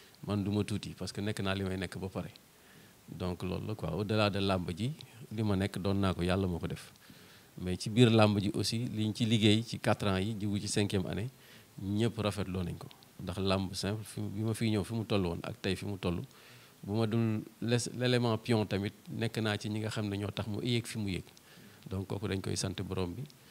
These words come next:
sant ko aussi ñëpp ñu ñuy jàppale parce que du man kenn, équipe la quoi. Donc loolu moo andi contexte boobu, le fait que ñu ñëw choisir ay nit,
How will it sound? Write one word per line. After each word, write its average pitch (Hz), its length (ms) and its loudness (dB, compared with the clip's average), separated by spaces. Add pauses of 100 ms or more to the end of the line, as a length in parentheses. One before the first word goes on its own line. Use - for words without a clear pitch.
(240)
sant 101 240 -6
ko 92 220 -8
aussi 95 200 -4
ñëpp 98 240 -4
ñu 101 80 -4
ñuy 92 180 -4
jàppale 92 320 -2
parce - 140 -10
que - 80 -10
du 92 100 -6
man 92 200 -4
kenn, - 180 -4 (380)
équipe 107 280 -6
la 90 140 -2
quoi. 82 180 -8 (800)
Donc 98 360 -4
loolu 117 280 4
moo 113 180 4
andi 107 140 2
contexte 123 420 0
boobu, 107 340 2 (240)
le 110 80 -4
fait - 180 -4
que - 80 -2
ñu 107 160 2
ñëw 113 340 4
choisir 104 480 0
ay 104 160 -2
nit, 110 160 2